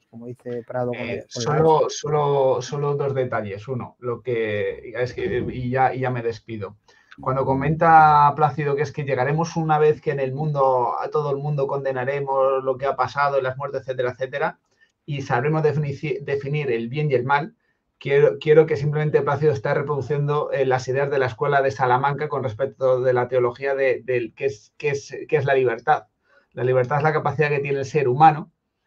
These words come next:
Speaker 2: de decidir entre el bien y el mal.
Speaker 1: No,
Speaker 2: Con
Speaker 1: hay
Speaker 2: lo
Speaker 1: unas
Speaker 2: cual,
Speaker 1: cosas, ah, no,
Speaker 2: da de per
Speaker 1: eso
Speaker 2: se,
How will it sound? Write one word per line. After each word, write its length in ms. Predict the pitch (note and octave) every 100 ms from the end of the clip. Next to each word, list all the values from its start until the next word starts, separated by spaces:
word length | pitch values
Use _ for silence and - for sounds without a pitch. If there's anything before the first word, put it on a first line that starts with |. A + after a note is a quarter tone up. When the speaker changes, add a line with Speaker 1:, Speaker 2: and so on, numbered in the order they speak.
| _
Speaker 2:
de 180 | D#3+ C3
decidir 220 | A2 C#3
entre 220 | C#3+ B2+
el 40 | B2
bien 240 | G3+ G4+ B3+ - _ _ G#2+ A#2 A#2 -
y 80 | D3+
el 80 |
mal. 240 | B2 - - _ _ _ _ _ _ -
Speaker 1:
No, 100 | E3+
Speaker 2:
Con 80 | C#3+
Speaker 1:
hay 80 | F3
Speaker 2:
lo 60 |
Speaker 1:
unas 180 | F#3 D#3
Speaker 2:
cual, 20 |
Speaker 1:
cosas, 160 | E3+ D#3+ F3
ah, 40 |
no, 100 | E3
Speaker 2:
da 80 | D#3
de 80 | -
per 100 | F3+
Speaker 1:
eso 180 | F3+ G3
Speaker 2:
se, 200 | F3 G#3+